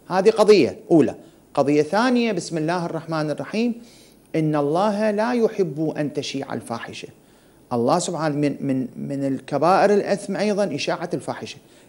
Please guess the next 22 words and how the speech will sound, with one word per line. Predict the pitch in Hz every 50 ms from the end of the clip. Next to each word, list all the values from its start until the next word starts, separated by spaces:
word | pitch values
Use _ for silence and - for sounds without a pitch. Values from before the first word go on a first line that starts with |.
| -
يعني | 139 131 147 143
حتى | - 220 226 226 - 262
لو | 247 247 247 247
ثبت، | - - 277 226 269 202 - - - - - - - - _ _ - -
مو | 160
إحنا | - 151 170
قلنا | 160 180 190 180 160 135
بال-، | 139 156
بالحكم | 147 139 160 156 156 139 - - - - _ _ - - 190 185 185 208
الأولي | 202 - - 196 202 202 202 196 190 196 196 196 190 175 -
أنه | 180 180 175 170 165 170 180 180 170 175 - - - - _ - 170
إحنا | 170 - - 196 190
ما | 190 196
نقدر | 220 226 202 196 226 220 185
نحكي | 202 240 - - - - 165 120 - - - - _ _ _ - -
إلى | 226 254
أن | 285 269 240 277 269
يثبت، | 269 269 - - 156 143 123 - - - - - _ _ _ _ _ _ _ _ _ _ _ _ _ _ _ _ - -
وما | 139 139 135 139 147 143 143 151 180 233
نقدر | 277 302 240 240 277 226
نحكي. | 226 233 - - - - - - - _ _ - -
والآن | 147 156 175 175 - 190 233 254 262 262 240 214